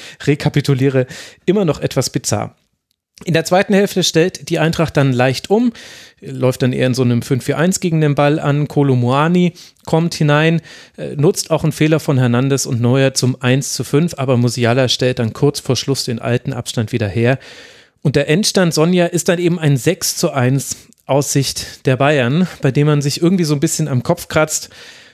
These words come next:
Und ja, ich we-, weiß nicht, ob man ernüchtert sein soll oder begeistert, vielleicht auch eine Mischung aus beidem. Was würdest du denn sagen, was bleibt von diesem Auftaktspiel?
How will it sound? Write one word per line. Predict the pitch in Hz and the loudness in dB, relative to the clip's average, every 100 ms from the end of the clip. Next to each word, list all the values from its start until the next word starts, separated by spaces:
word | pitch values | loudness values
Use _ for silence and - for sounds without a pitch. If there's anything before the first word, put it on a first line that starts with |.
| _ - | _ -2
Und | 147 143 139 - - - - - - | 2 2 2 -2 -8 -12 -16 -16 -4
ja, | 117 104 | -2 -2
ich | 120 - | -8 -10
we-, | 139 - - | -4 -4 0
weiß | 143 143 | 0 0
nicht, | 131 | -2
ob | 135 | 0
man | 131 120 - - | 0 0 -8 -2
ernüchtert | 156 240 - 202 | 2 2 0 0
sein | 185 180 | 2 2
soll | 180 180 | 2 2
oder | 151 143 | 0 0
begeistert, | 139 139 180 - 165 151 | 0 2 0 2 -2 -2
vielleicht | - 143 156 - | -2 0 0 -2
auch | - | 0
eine | 131 | 2
Mischung | 160 - 170 165 - - - | 2 2 0 -2 -10 -18 -4
aus | 127 - | -4 0
beidem. | 131 143 170 170 156 - - - - | 2 2 2 -2 -4 -8 -20 -18 -4
Was | 139 160 | -2 0
würdest | 160 - | 0 0
du | 202 | 0
denn | 170 | 2
sagen, | 120 113 113 | 2 2 2
was | 110 - | -2 -2
bleibt | 110 113 - | 0 0 -2
von | - - - 117 | -6 -8 -2 -2
diesem | 110 120 | 0 -2
Auftaktspiel? | 113 - 110 - - - 110 101 | -4 -6 -8 -8 -12 -8 -6 -6